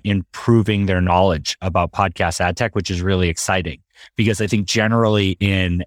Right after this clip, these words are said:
ad tech, it's, uh, a confusing mess of spaghetti that nobody really knows how any of it works. And it's easy to just kick the can down the line.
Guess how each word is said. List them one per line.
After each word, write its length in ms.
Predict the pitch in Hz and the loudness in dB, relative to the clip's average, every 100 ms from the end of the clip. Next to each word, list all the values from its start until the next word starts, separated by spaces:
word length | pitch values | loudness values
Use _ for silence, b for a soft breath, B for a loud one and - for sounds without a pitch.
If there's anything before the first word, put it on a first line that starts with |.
| - | -4
ad 260 | 110 107 | -2 -2
tech, 260 | - 90 85 | -4 -4 -4
it's, 320 | 90 87 - - | -6 -6 -6 -2
uh, 340 | 98 92 87 | 0 2 0
a 120 | - 98 | -2 -4
confusing 600 | - 104 - 202 175 170 | -4 -4 2 2 4 2
mess 240 | 156 139 | 2 0
of 120 | 143 - | -2 -2
spaghetti 580 | - 107 104 87 67 - | -4 -2 -2 -2 -8 -2
that 200 | 107 104 | -2 0
nobody 360 | 120 131 143 135 | 0 0 0 0
really 240 | 135 131 | 2 0
knows 200 | 127 123 | 0 -2
how 140 | 123 | -2
any 160 | 113 110 | -2 -2
of 80 | 104 | -2
it 120 | 104 | 0
works. 380 | 170 180 - - | 2 0 -2 0
And 120 | 98 | 0
it's 160 | 90 104 | 0 0
easy 220 | 98 98 | 0 0
to 80 | 90 | -2
just 220 | 87 - | -4 -6
kick 180 | 107 - | -6 -4
the 100 | 95 | -4
can 260 | - 92 | -2 -2
down 200 | 85 85 | -2 -2
the 80 | 87 | -2
line. 340 | 127 170 160 | 0 0 -2